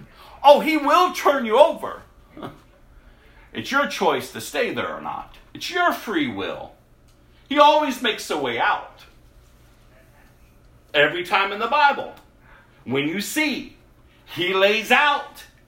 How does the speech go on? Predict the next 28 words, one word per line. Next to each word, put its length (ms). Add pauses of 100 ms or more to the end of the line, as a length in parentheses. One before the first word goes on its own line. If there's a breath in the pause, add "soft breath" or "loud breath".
(320)
his 260
plan 460
of 140
wrath, 520 (220 loud breath)
he 180
comes 320
right 320
alongside 680
and 80
says, 220
"But 140
if 160
you 120
turn 300
to 100
me, 320 (3000)
if 60
you 100
would 120
repent." 600 (2000)
So 160
today 460
he's 200
gonna 260
talk 320
about 440
skin 460
diseases. 720